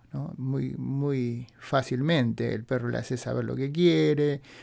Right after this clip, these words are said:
uno le muestra cariño, ¿no?". Es decir, el perro, el perro le devuelve a uno esa comunicación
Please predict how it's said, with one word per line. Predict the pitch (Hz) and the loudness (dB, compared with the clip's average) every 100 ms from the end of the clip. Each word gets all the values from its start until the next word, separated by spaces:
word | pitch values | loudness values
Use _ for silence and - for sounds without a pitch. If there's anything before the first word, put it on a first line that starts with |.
| - | -10
uno | 131 120 | -4 -2
le | 123 | -2
muestra | 127 117 123 120 | -2 -4 -6 -2
cariño, | 127 147 165 151 143 139 139 139 123 | 0 4 4 4 4 2 2 0 -2
¿no?". | 127 143 | -4 -4
Es | 131 | -6
decir, | 120 131 123 | -6 -4 -4
el | 120 | -2
perro, | 147 156 175 - - | 0 4 2 0 -6
el | 147 | -4
perro | 135 151 156 185 | 0 0 4 2
le | - 143 139 | 2 2 4
devuelve | 151 185 214 147 | 4 6 6 6
a | 135 | 4
uno | 131 135 151 - _ _ - - _ _ - | 4 0 -4 -8 _ _ -20 -20 _ _ -4
esa | 131 123 127 127 127 | -4 0 0 0 -2
comunicación | 131 151 156 165 165 196 226 | -2 0 2 0 2 4 4